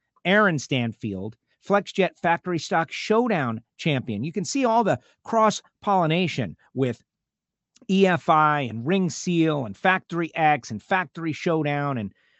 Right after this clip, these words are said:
it's just so exciting right now out there in the world of the National Hot Rod Association. You've got these boosted factory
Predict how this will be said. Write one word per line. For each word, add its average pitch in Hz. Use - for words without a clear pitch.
it's -
just -
so 214
exciting 180
right 139
now 131
out 135
there 147
in 131
the 127
world 139
of 120
the 123
National 131
Hot 147
Rod 127
Association. 110
You've 98
got 101
these 98
boosted 139
factory 156